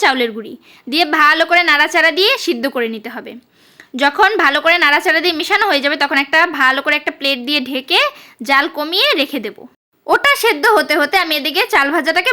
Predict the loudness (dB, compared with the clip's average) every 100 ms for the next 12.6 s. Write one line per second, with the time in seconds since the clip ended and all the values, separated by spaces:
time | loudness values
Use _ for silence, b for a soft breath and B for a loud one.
0 | 0 0 0 0 0 -4 -4 -6 -8 -4
1 | -4 -2 -2 0 0 0 0 0 0 -4
2 | -6 -8 -12 -14 -4 0 2 0 2 2
3 | 0 -2 0 0 0 -2 -4 -6 -4 -2
4 | 0 0 0 0 2 2 0 -4 -4 -4
5 | -2 -2 0 0 0 0 0 2 0 0
6 | -2 0 -2 -2 -6 -6 -10 -10 -16 -18
7 | _ _ _ -14 B -12 -2 0 2 0
8 | 2 0 0 -2 0 -2 0 0 2 0
9 | 0 -2 -4 -4 -4 -2 -2 -2 -4 -2
10 | -2 -2 -2 -2 -2 0 -2 0 -2 -2
11 | -6 -6 -6 -6 -4 -4 -4 -6 -8 -12
12 | -20 B _ -2 0